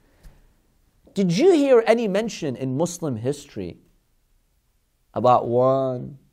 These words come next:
two, three? Where were they?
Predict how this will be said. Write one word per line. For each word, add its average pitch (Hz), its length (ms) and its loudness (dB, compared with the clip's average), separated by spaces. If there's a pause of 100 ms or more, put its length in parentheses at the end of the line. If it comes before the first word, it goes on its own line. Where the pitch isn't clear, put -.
(140)
two, 120 760 -6
three? 117 640 -8 (1300)
Where 170 200 6
were 202 200 0
they? 110 280 -12